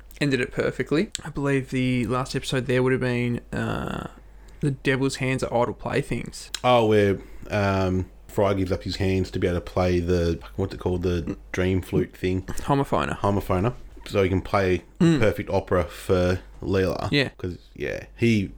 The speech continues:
Speaker 2: that's another one. He's a very much, it's a very, it, it's very much Homer and Marge dyma-, dynamic in that sense, in the sense of Fry is one hundred percent into Leela from the get-go.
Speaker 1: In that, that's the thing, that, that, that's where the similarities start and end, though.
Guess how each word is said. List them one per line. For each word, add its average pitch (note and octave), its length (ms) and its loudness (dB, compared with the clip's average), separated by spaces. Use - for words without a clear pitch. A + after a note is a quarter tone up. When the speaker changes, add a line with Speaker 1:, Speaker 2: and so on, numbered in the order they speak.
Speaker 2:
that's G#2 180 2
another F#2 280 4
one. F2 220 2
He's A2 180 2
a A2 40 4
very G2 220 4
much, F#2 160 2
it's A#2 140 2
a C3 40 2
very, A#2+ 280 4
it, C#3 240 -2
it's D#3 180 -2
very G3+ 220 4
much A2 300 4
Homer A2+ 280 2
and G#2+ 80 4
Marge G#2 280 4
dyma-, G2+ 360 2
dynamic G2+ 340 2
in G#2 60 0
that G#2 140 0
sense, G#2 340 -2
in - 160 -2
the G#2 60 2
sense G2+ 280 0
of F#2+ 240 2
Fry B2 460 4
is G#2 520 2
one G#2 260 2
hundred G#2 220 2
percent G2 340 0
into G2+ 240 2
Leela F#2 400 4
from F#2+ 320 0
the E2+ 60 0
get-go. C#2 460 -4
Speaker 1:
In C#3+ 320 0
that, C#3+ 340 2
that's D3+ 220 2
the E3+ 60 2
thing, D#3 100 2
that, C#3+ 160 0
that, C#3 340 2
that's C3 300 -2
where B2 140 4
the A2+ 80 -2
similarities G#2 560 -2
start - 300 -4
and - 100 -8
end, D#2 180 -8
though. - 240 -4